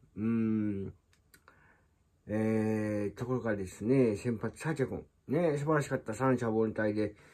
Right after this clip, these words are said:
滑り出してね。まあ、ランナー、ね、出すけども。うん、まあまあまあ。ね、安心でしょうっていう感じのね、四回までだったんですけども。五回ね、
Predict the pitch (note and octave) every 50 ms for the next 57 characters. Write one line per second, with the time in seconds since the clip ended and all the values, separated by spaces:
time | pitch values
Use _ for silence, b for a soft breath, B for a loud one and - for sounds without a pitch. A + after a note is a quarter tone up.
0 | b b b _ - - B2+ A#2+ A#2+ A2+ A2 A2+ A2+ A2 - - F#2+ G2 B2 E3
1 | A3 A#3+ B3 A#3 G3+ - - B2 B2+ B2+ C3+ D#3 D#3 D3+ C#3 B2+ A#2+ A#2 b b
2 | b b b _ _ - D#3+ D#3+ C#3+ C#3 C#3+ C#3+ - - D#3 C#3 C3 A#2 G#2+ F2+
3 | D#2+ F2+ - _ - - C3 C#3+ D3 C#3+ C#3+ C#3 B2+ A#2+ A#2 C#3+ E3 D3 C#3 D#3+
4 | D#3 B2+ A2+ C3+ C3+ A2 - - _ _ _ _ _ _ _ _ _ _ _ -
5 | D#3 F#3 F3 C#3 B2+ - - A2 B2 C3 B2 - C#3+ D3 C#3 C#3 B2+ - - F3+
6 | F3+ F#3 - - - C3 - - A2 G#2 G2+ G2 G2+ F#2+ F2+ G2 B2+ D#3 G3 F#3+
7 | D3 B2 B2 B2 B2 A2+ - A2+ A2 G#2+ G#2 G2 F#2 - G2+ F2+ - - - F#2
8 | F2+ F2+ F2 E2+ - F#2+ F#2 F2+ F2+ F2+ F#2 F2+ F2 B B B B B B B
9 | B B B - A#2 B2+ D3 - D#3 C#3+ G#2+ G2+ A#2+ E3+ A3 A#3 G#3+ F#3